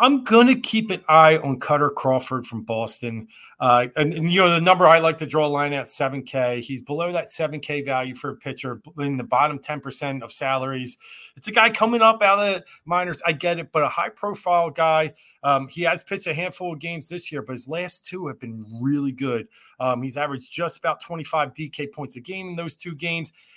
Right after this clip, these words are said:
Facing Tampa, and Tampa's a team we don't always like to attack, very strong against right-handed pitchers, but they do K a lot. And another factor with Tampa you have to consider, you know,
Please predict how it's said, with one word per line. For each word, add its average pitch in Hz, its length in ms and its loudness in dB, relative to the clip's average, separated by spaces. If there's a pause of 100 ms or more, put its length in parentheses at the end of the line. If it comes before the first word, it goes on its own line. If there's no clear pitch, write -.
(160)
Facing 285 440 0
Tampa, 214 400 -4
and 120 180 -4
Tampa's 294 400 -8
a 285 80 -8
team 220 220 -8
we 180 100 -6
don't 180 200 -2
always 170 340 -4
like 165 180 -4
to 180 80 -6
attack, 156 460 -4 (300)
very 190 280 0
strong 175 560 -4
against 151 320 -8
right-handed 147 580 -8
pitchers, 160 460 -10
but 156 200 -4
they 131 100 -8
do 170 220 -14
K 190 260 -4
a 220 60 -4
lot. 226 320 0 (500)
And 160 160 -4
another 170 320 -2
factor 165 380 -6
with 147 100 -10
Tampa 156 260 -10
you 151 120 -4
have 143 100 -6
to 139 240 -4
consider, 139 560 -8 (400)
you 156 80 -4
know, - 220 -2